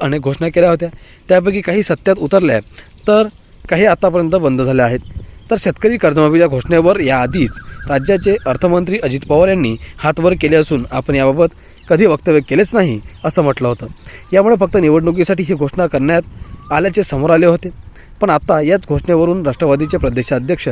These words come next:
खासदार सुनील तटकरे यांनी सूचक वक्तव्य केलं आहे. त्यांनी शेतकरी कर्जमाफीपासून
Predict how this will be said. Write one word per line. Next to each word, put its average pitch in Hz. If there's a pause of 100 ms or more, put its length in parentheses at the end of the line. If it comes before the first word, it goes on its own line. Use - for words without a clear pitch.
(140)
खासदार 131
सुनील 127
तटकरे 120 (380)
यांनी 214
सूचक 185
वक्तव्य 156
केलं 123
आहे. 110
त्यांनी 143
शेतकरी 160
कर्जमाफीपासून 143